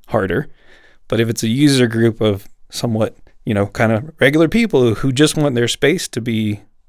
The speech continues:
better, that can really, they can, they get really excited.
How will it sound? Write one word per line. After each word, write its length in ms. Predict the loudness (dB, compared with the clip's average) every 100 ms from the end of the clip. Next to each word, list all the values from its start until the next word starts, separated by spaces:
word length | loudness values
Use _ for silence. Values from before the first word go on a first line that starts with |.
| 0
better, 420 | 2 2 -2 -6 -20 -20 -20 -20 -20 -6
that 240 | -4 -2
can 140 | -2 0
really, 440 | 2 2 2 -2 -6 -18 -20 -12
they 100 | -10
can, 240 | -4 -6 0
they 100 | 0
get 120 | 0
really 200 | -4 -6
excited. 280 | -8 -12 -16